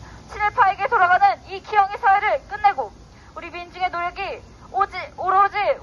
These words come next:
민중에게 돌아가는 새 시대를 열어갈 것입니다. 처음부터 잘못 끼워진 이 사회는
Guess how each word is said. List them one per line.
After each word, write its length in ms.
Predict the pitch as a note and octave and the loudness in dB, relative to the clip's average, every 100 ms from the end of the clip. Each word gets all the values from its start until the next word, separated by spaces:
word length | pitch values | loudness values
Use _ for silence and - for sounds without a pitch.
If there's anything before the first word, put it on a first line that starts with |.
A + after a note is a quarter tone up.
| A3 | -8
민중에게 500 | - F#4+ - G#4 G4+ | -10 -8 -4 -2 0
돌아가는 640 | G#4+ G#4 F#4+ F#4+ G#4 E4+ - | 2 4 4 6 4 2 -4
새 140 | A#4+ | -6
시대를 500 | A#4+ - G#4+ A4 D4+ | -6 -4 -2 0 0
열어갈 320 | D4+ E4+ E4 - | 2 2 2 0
것입니다. 520 | C4+ - A#3 G3+ G3 - - - - - - - - - - - - - - - - | -6 -8 -10 -8 -8 -12 -20 -20 -20 -20 -20 -20 -20 -20 -20 -20 -20 -20 -20 -20 -10
처음부터 480 | - G#4 G4+ G4+ F#4 | 2 2 2 -2 -4
잘못 320 | F#4+ F#4 F#4+ | 0 0 0
끼워진 380 | F#4+ F#4+ F#4 G4+ D4 | 2 2 2 -2 -6
이 120 | F4 G4 | -12 -8
사회는 440 | - A#4 G#4 C#4 | 0 0 0 -2